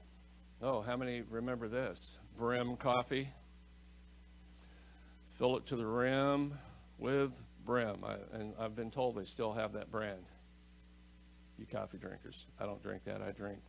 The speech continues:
Folgers and what else? Hazelnut. Suni likes hazelnut. Okay, so now we're gonna talk about how they made this living water.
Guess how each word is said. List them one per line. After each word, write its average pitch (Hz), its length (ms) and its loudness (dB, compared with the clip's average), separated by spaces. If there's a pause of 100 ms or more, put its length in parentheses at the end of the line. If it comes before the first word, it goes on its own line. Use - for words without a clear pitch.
Folgers 107 680 -4 (1000)
and 101 400 -6 (600)
what 107 140 -2
else? - 360 -4 (3750)
Hazelnut. 101 680 0 (580)
Suni 110 340 -6
likes 104 240 -6
hazelnut. 98 540 -6 (420)
Okay, 127 360 6
so 120 180 2
now 147 240 6
we're 143 100 6
gonna 135 180 2
talk 131 340 4
about 120 440 6
how 127 220 8
they 127 160 6
made 127 300 6
this 107 260 0
living 113 320 2
water. 104 380 2